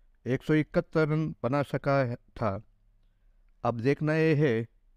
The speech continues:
कि कोलकाता ने हैदराबाद को वन सेवेंटी टू रन का टारगेट दिया है। अब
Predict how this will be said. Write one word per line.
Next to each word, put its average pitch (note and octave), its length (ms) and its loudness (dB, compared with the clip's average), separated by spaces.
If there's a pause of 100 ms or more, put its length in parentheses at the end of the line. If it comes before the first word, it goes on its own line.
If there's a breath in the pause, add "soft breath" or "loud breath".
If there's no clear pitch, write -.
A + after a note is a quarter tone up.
(1200)
कि B2 80 -2
कोलकाता D3+ 520 0
ने E3+ 100 -2
हैदराबाद D#3 560 0
को D#3+ 200 0
वन C3+ 320 -2
सेवेंटी D3+ 380 -2
टू D#3+ 220 -2
रन D3+ 180 -4
का A#2 340 -2 (380)
टारगेट C3+ 340 0
दिया C#3 280 0
है। G2 200 -4 (1120)
अब C3+ 180 0